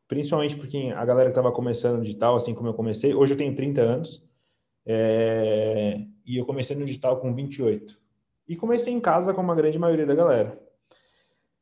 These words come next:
E aí até brinquei com o Marcelo agora há pouco, como é que você vai começar esse negócio que não faz dentro de casa? E aí eu quis brincar com uma metáfora de, tipo,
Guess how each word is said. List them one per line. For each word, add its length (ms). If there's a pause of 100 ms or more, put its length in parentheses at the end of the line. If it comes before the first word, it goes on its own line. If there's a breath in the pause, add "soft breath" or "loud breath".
(140)
E 100
aí 140
até 240
brinquei 260
com 60
o 40
Marcelo 280
agora 200
há 60
pouco, 240
como 140
é 60
que 40
você 60
vai 100
começar 540
esse 140
negócio 340
que 80
não 80
faz 220
dentro 200
de 60
casa? 480 (840)
E 160
aí 160
eu 120
quis 160
brincar 640
com 60
uma 120
metáfora 540
de, 160
tipo, 420